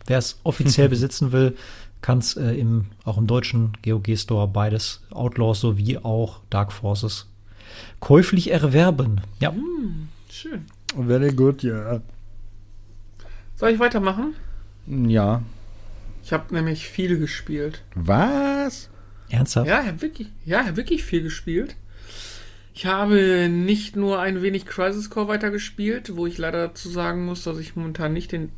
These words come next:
Speaker 3: Drive habe, dieses Spiel durchzuspielen. Komischerweise.
Speaker 2: Okay.
Speaker 3: Ich komm da irgendwie nicht so richtig rein. Ich hab momentan wenig Bock auf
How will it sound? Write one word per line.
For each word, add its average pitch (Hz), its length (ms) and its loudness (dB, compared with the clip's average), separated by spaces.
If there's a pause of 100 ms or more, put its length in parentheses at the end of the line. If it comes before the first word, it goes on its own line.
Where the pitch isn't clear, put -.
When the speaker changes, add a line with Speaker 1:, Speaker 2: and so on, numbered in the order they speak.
(120)
Speaker 3:
Drive 160 340 0
habe, 170 200 0
dieses 165 200 -4
Spiel 156 220 -4
durchzuspielen. 175 800 -4 (140)
Komischerweise. 160 580 0
Speaker 2:
Okay. 254 80 -12
Speaker 3:
Ich - 140 -14 (280)
komm 240 180 -6
da 220 100 0
irgendwie 156 240 -2
nicht 156 140 -6
so 156 100 -8
richtig 160 420 -10 (1160)
rein. 185 520 4
Ich 170 100 -2
hab 208 100 -2
momentan 190 360 -4
wenig 190 280 -4
Bock 202 180 -6
auf 180 180 -8